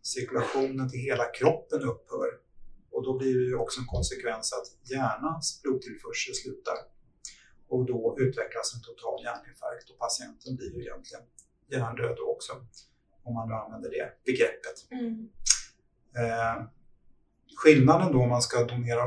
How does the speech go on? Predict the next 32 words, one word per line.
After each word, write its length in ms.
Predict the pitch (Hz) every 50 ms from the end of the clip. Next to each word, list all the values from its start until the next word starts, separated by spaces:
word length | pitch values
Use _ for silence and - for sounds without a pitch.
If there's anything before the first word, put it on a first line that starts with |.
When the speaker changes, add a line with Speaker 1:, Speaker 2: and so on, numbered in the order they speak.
| 123
Speaker 1:
organ 640 | 120 - - 180 180 147 127 117 113 117 117 120 117
under 160 | 117 120 120
de 240 | 147 156 170 160 151
omständigheterna, 1000 | 131 120 - - - - - - - - - - - - - 127 127 127 - -
det 60 | -
är 160 | - 131 123
ju 120 | 113 95 -
att 140 | - - - - - - -
när 80 | - 117
cirkulationen 880 | - - 127 127 120 123 123 120 - - 151 156 151 151 143 131 127 117
upphör 400 | - - - - 170 - - - 466 - - - - - - - - - - - - _ _ _ - - _ _ _
efter 220 | - 120 - - 113
att 100 | - 127
hjärtat 340 | 117 - - - - -
har 80 | - 113
stannat, 480 | - - - 120 123 120 127 127 127 - - - - _ _ - - - - -
då 100 | - 127
drabbas 440 | 123 135 135 123 - 123 - -
ju 60 | 151 -
alla 360 | - 147 139 123 117 113 131
organ 480 | 143 143 131 120 113 107 104 - 113
i 20 | 117
kroppen 460 | - - - - - - 117 120 117
av 60 | 120
syrebrist. 840 | - - - 135 127 110 110 113 - - - - - - - - - - - - _ _ _ _ _ - - - _ _ _
Och 100 | 123 -
syrebristen 880 | - - 151 151 131 120 117 123 120 147 156 160 156 - - - 151
i 100 | 151 151
sig, 460 | 151 - - - - 98 - - - - - _ - - -
det 60 | 123
skadar 400 | - - - 151 123 117 127 131
organen 640 | 143 143 135 120 110 107 107 107 - - - 113